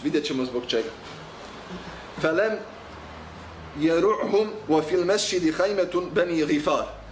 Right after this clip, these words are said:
Kaže, za tren oka, i to je karakteristika. Danas, znate kako imate, kada nešto čovjek radi, kaže, radim samo ono što moram da radim.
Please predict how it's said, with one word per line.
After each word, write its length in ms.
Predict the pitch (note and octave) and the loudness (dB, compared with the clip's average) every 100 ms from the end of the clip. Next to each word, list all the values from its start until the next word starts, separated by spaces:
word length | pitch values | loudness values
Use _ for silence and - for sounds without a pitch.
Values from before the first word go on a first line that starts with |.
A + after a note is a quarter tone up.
| - - - - - | -16 -16 -14 -8 0
Kaže, 340 | C#3+ D3 D3 - - - - - - | 0 2 -2 -4 -12 -14 -14 -12 -2
za 160 | E3+ | -2
tren 300 | - A#3 G3+ | 2 2 2
oka, 240 | G3+ G3 D#3+ | 2 2 -2
i 120 | C#3+ - | -2 2
to 120 | C3+ | 2
je 140 | C#3 | 2
karakteristika. 680 | D3+ C#3+ C#3+ C3+ C#3+ - A#2 | 2 0 0 0 0 -2 -2
Danas, 360 | D3 F#3 E3+ - - - - - - - | 2 2 2 -2 -8 -18 -18 -18 -18 -6
znate 280 | C#3+ E3 F3 E3 | 2 2 2 0
kako 240 | E3 E3 | 0 0
imate, 340 | D#3 C#3+ C3+ C3 | 0 0 -2 -2
kada 220 | C#3+ D3 | 0 2
nešto 260 | F3+ F#3 D3+ | 0 0 0
čovjek 360 | F#3 F3+ D3+ | 0 0 0
radi, 340 | D#3+ F3 D#3+ D3 | 2 2 2 2
kaže, 280 | D#3 D3 D3 | 2 2 2
radim 360 | D#3 F#3 E3+ D3+ | 4 4 2 0
samo 260 | - F3 | 0 2
ono 180 | F3 E3 | 2 0
što 200 | - E3 | 0 0
moram 320 | D#3 D#3 B2+ | 2 2 2
da 100 | C3 | 2
radim. 300 | B2+ A2 - | 2 0 -2